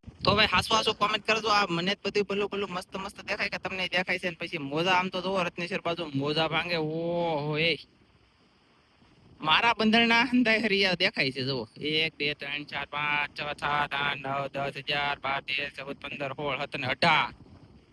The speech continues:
ઓ, અઢાર હરિયા દેખાય છે અત્યારે અને બાકી થોડા ઘણા ગોતવા જોઈએ. તો finally આવી રીતનું કાંઈક શીપના બાંધવાનું શરૂ કરી દીધું છે. આવડે એ જો <laughs> શીપનું મેકાઈ જેવો લઈ તાણ્યું હતી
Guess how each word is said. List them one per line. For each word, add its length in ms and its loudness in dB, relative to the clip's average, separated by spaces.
ઓ, 80 -6
અઢાર 320 2
હરિયા 340 4
દેખાય 240 4
છે 160 0
અત્યારે 240 2
અને 180 2
બાકી 340 -2
થોડા 260 0
ઘણા 280 0
ગોતવા 280 -2
જોઈએ. 280 -8
તો 100 -4
finally 380 0
આવી 200 0
રીતનું 240 -10
કાંઈક 200 -10
શીપના 260 -6
બાંધવાનું 320 -8
શરૂ 200 -10
કરી 120 -10
દીધું 260 -10
છે. 80 -4
આવડે 200 -8
એ 160 -6
જો 100 -4
<laughs> 540 -12
શીપનું 420 2
મેકાઈ 400 4
જેવો 160 0
લઈ 160 2
તાણ્યું 340 2
હતી 200 0